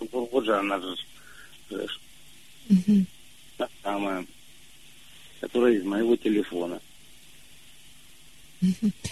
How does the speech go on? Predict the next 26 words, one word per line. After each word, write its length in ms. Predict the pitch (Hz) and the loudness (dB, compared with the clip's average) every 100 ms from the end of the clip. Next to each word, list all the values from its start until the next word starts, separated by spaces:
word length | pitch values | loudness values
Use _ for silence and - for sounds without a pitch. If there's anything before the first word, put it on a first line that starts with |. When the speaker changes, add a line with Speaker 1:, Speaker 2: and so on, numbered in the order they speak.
| - - - | -10 -2 6
Speaker 2:
А 100 | 208 | 8
вот, 160 | 226 - | 6 6
ну, 160 | 190 147 | 6 8
ещё 280 | 190 - | 8 8
вопрос. 480 | 202 175 196 165 - - - | 8 8 6 6 4 2 6
А, 320 | 175 185 175 - | 8 8 8 4
э, 100 | - - - - - - - - - - - - - - | -12 -12 -18 -20 -20 -20 -20 -20 -20 -20 -20 -20 -10 4
она 240 | 180 185 | 8 10
была 320 | 208 175 175 185 | 10 10 10 8
в 100 | - | 8
разводе 600 | 180 196 233 247 220 156 | 6 8 8 10 8 6
с, 180 | - - | 4 2
с 180 | 190 | 0
первым 380 | - 180 175 165 | 6 8 10 10
мужем, 380 | 170 165 147 - - | 8 8 6 6 2
а 60 | |
там 300 | - 180 185 | 6 8 8
тоже 240 | - 277 285 | 10 8 12
была 220 | 214 160 | 10 10
п-, 140 | - 180 | 6 2
во-, 180 | 175 - - | 2 2 -8
э, 640 | 202 - 180 180 185 170 | -14 -8 -4 -4 4 8
ревность? 640 | 175 165 156 156 - - - - - - - - - - - - - - - - - - - - - - - - - | 10 10 8 4 2 -4 -20 -20 -20 -20 -20 -20 -20 -20 -20 -20 -20 -20 -20 -20 -20 -20 -20 -20 -20 -20 -20 -20 -18
Speaker 1:
Что 100 | - | -8
там 160 | 143 143 | -4 -2
было? 260 | 170 180 | -2 -4